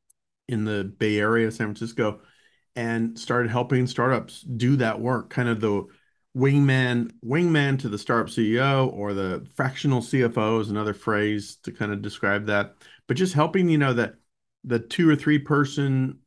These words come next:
uh, startup with their finances and building investor lists. Um, I put it all in a fancy spreadsheet to track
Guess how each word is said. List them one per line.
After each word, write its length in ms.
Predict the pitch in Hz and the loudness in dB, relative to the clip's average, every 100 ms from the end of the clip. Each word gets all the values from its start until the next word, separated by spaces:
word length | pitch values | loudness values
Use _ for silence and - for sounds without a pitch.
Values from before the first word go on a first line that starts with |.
| _ | _
uh, 280 | 113 117 113 | -8 -6 -6
startup 680 | 110 - 123 127 139 120 - | -8 -6 -4 0 0 -2 -4
with 300 | - 123 123 | -6 -6 -4
their 180 | 131 120 | -2 -2
finances 800 | 117 120 123 127 123 117 117 110 | -2 -2 0 0 0 -2 -2 -2
and 200 | 101 98 | -4 -2
building 460 | 135 131 131 120 113 - _ _ _ - | 0 0 0 -2 -4 -20 _ _ _ -2
investor 640 | 143 117 127 - - 127 | 0 0 -2 -4 -4 -2
lists. 560 | 117 123 123 - - - _ _ _ - | 2 2 0 -4 -14 -16 _ _ _ -8
Um, 380 | 113 110 104 117 | -4 -2 -2 -4
I 100 | 113 | -6
put 220 | 110 - 127 | -6 -2 0
it 80 | |
all 260 | 123 113 113 | 2 2 2
in 80 | 110 | 0
a 60 | |
fancy 480 | 98 120 113 113 113 | -2 -2 -2 0 -2
spreadsheet 840 | 110 - 131 139 135 - 131 127 - | -4 -4 0 0 -2 -2 0 -2 -6
to 100 | - | -12
track 640 | - 117 123 123 - - | -6 -2 0 -2 -6 -20